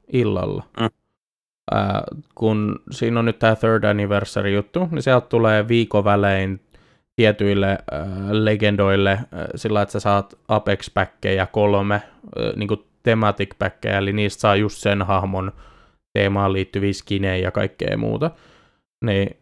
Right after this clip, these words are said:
Speaker 1: siis siitä on nyt tullut, ensin tuli Octane,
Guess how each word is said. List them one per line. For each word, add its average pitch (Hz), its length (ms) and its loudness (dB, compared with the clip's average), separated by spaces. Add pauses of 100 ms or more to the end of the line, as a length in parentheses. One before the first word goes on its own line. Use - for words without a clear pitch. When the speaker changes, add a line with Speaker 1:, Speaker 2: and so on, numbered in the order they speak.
(120)
Speaker 1:
siis - 540 -4
siitä 127 300 4
on 135 60 4
nyt 165 160 2
tullut, 139 340 6
ensin 185 360 2
tuli 120 400 4 (600)
Octane, 101 720 2